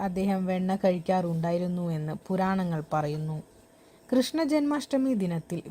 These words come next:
വീട്ടിൽ വെണ്ണ ഉണ്ടാക്കുക. അത് സാധ്യമല്ലെങ്കിൽ പുറത്തുനിന്ന്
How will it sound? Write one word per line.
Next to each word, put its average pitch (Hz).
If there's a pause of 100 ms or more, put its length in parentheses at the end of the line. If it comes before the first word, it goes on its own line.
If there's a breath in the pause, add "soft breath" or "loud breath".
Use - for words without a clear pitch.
വീട്ടിൽ 185 (120)
വെണ്ണ 185 (100)
ഉണ്ടാക്കുക. 160 (560 soft breath)
അത് 175 (120)
സാധ്യമല്ലെങ്കിൽ 185 (140)
പുറത്തുനിന്ന് 208